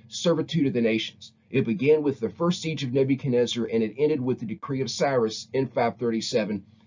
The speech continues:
B C. The second seventy-year period is called the Desolations of Jerusalem. This began with the third siege of Nebuchadnezzar and ended with the decree of Artaxerxes Longimanus on March fourteenth,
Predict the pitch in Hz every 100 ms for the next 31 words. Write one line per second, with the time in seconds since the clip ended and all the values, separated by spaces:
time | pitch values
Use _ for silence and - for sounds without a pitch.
0 | - 107 90 - 139 - - - - 123
1 | - 226 147 - 143 117 110 104 101 120
2 | 101 104 113 - _ - - 160 131 107
3 | 139 - 123 123 - 113 - 113 104 -
4 | 135 190 - - - _ _ - 180 185
5 | 143 127 131 131 127 - - _ _ _
6 | _ _ - 131 - 101 240 220 175 139
7 | 117 120 113 - 113 113 107 117 - 117
8 | 117 156 170 135 135 135 120 113 - 135
9 | 131 - 127 113 104 120 - 131 98 110
10 | 107 107 127 147 135 - - 113 117 120
11 | - - 117 - 110